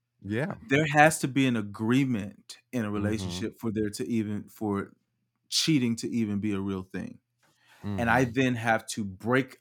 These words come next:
Speaker 2: our agreement.
Speaker 1: Mm-hmm.
Speaker 2: So
Speaker 1: Right.
Speaker 2: on any level, on any
Speaker 1: Mm-hmm.
Speaker 2: level. So that's where it
Speaker 1: Mm-hmm.
Speaker 2: kinda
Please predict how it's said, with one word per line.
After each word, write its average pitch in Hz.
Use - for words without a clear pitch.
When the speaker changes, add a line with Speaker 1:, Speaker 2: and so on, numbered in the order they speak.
Speaker 2:
our 110
agreement. 104
Speaker 1:
Mm-hmm. 80
Speaker 2:
So 135
Speaker 1:
Right. 131
Speaker 2:
on 123
any 151
level, 98
on 120
any 131
Speaker 1:
Mm-hmm. 147
Speaker 2:
level. 92
So -
that's 156
where 151
it 135
Speaker 1:
Mm-hmm. -
Speaker 2:
kinda 135